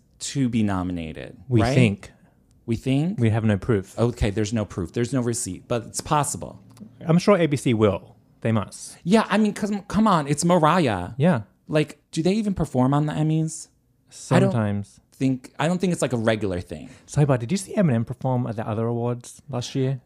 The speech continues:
Speaker 1: Um, yes, I did when he
Speaker 2: And I was
Speaker 1: came
Speaker 2: like,
Speaker 1: out,
Speaker 2: "What
Speaker 1: and I
Speaker 2: is
Speaker 1: was like, "What
Speaker 2: happening?"
Speaker 1: is he doing here?"
Speaker 2: Nobody knew what was going on.
Speaker 1: What awards was that? The Grammys?
Speaker 2: No, it was a big one, like Oscars. Something
Speaker 1: Oh,
Speaker 2: random.
Speaker 1: yes, it was the Oscars or something. I was like, "Girl, get him off this damn stage."
Speaker 2: I know, right?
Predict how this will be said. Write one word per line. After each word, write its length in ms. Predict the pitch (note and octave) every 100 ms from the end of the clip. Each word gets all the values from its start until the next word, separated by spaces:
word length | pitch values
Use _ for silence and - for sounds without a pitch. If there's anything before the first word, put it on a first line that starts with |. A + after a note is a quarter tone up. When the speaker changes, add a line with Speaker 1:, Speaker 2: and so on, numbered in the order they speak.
| -
Speaker 1:
Um, 340 | D3 C3 B2+
yes, 260 | A#2 D#3+ D3+
I 60 | C#3
did 200 | B2+ C#3
when 120 | C3
he 60 | C3
Speaker 2:
And 80 | C#3+
I 60 |
was 80 | D#3+
Speaker 1:
came 80 | D#3
Speaker 2:
like, 20 |
Speaker 1:
out, 220 | A#2 C3
Speaker 2:
"What 80 | B2
Speaker 1:
and 80 | C3
I 40 |
Speaker 2:
is 20 | C3+
Speaker 1:
was 80 |
like, 120 | D3 F3
"What 60 | -
Speaker 2:
happening?" 80 | A3+
Speaker 1:
is 160 | C#3 F#2+
he 120 | D3
doing 360 | C3+ G#2 G2 G2
here?" 400 | G#2+ G2 G2+ A2
Speaker 2:
Nobody 320 | C#3 D#3+ G#3
knew 120 | F#3 E3
what 40 |
was 80 | D3
going 240 | D3+ D3
on. 200 | E3 C#3
Speaker 1:
What 180 | E3+ A3
awards 480 | G#3 B2 B2 A#2+ G#2
was 200 | G#2 F#2
that? 140 | G2+
The 60 | G2+
Grammys? 540 | E2+ A2+ C#3+ E3 E3
Speaker 2:
No, 120 | C3 C#3
it 20 |
was 100 | A#2
a 40 |
big 180 | A#2 C#3+
one, 200 | A#2+ F2+
like 140 | F#2+ F#2
Oscars. 580 | A#2+ - A#2 F#2 - -
Something 280 | - - E3+
Speaker 1:
Oh, 80 | -
Speaker 2:
random. 180 | - E3+
Speaker 1:
yes, 240 | - F#2 F#2+
it 60 |
was 100 | A#2+
the 60 | -
Oscars 500 | - G#2+ - A2 F#2+
or 40 | F#2+
something. 320 | - F#2 G2+
I 60 |
was 120 | A#2+ C3
like, 120 | A2+
"Girl, 180 | D#3 F3
get 220 | D#4+ D4
him 140 | A3
off 200 | B2+ A2+
this 180 | - A#2+
damn 220 | - G#2+ D3
stage." 180 | F3+
Speaker 2:
I 20 | F#3
know, 180 | G#3+ G#3
right? 360 | D3+ G3+ A#3+